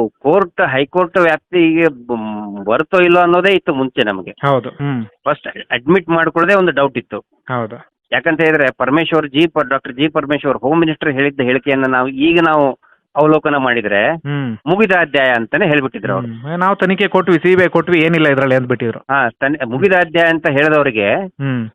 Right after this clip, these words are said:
Speaker 1: ಈಗ ಅದ್ರದ್ದು ಗಂಭೀರತೆ ಬಹುಶಃ ಅರ್ಥ ಆಗ್ತಾ ಇರ್ಬೋದು ಈಗ.
Speaker 2: ಅದೇ, ಅದೇ, ಅದೇ.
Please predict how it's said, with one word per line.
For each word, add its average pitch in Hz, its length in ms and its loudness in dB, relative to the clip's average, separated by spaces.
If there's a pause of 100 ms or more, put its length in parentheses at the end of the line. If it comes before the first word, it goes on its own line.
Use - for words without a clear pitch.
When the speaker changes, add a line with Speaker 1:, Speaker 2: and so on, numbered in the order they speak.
(280)
Speaker 1:
ಈಗ 208 220 2
ಅದ್ರದ್ದು 175 260 2
ಗಂಭೀರತೆ 147 460 0
ಬಹುಶಃ 127 300 -2
ಅರ್ಥ 113 180 -6
ಆಗ್ತಾ 107 260 -8
ಇರ್ಬೋದು 95 380 -10
ಈಗ. 90 80 -20 (360)
Speaker 2:
ಅದೇ, 123 180 -8
ಅದೇ, 113 220 -10
ಅದೇ. 113 220 -14